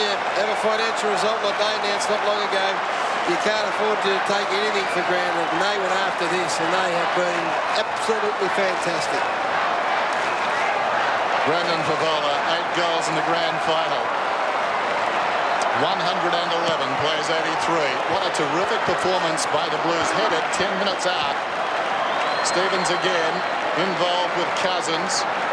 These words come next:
Speaker 2: Glass to Selwood. Selwood goes down towards half forward and Staker. Well, if the panel selecting the Tuck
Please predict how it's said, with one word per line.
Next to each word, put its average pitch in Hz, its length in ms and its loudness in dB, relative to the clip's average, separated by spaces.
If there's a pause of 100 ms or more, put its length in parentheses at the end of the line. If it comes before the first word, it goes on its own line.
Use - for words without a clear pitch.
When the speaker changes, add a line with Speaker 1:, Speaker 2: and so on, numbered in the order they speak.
(100)
Speaker 2:
Glass 170 480 2
to 185 160 0
Selwood. 165 600 2 (500)
Selwood 185 480 2
goes 175 240 0
down 180 240 0
towards 170 240 0
half 180 320 0
forward 180 240 2
and 165 160 0
Staker. 170 480 2 (960)
Well, 151 80 2
if 147 160 -2
the - 160 0
panel 214 320 0
selecting 180 640 0
the 160 160 0 (800)
Tuck 160 160 2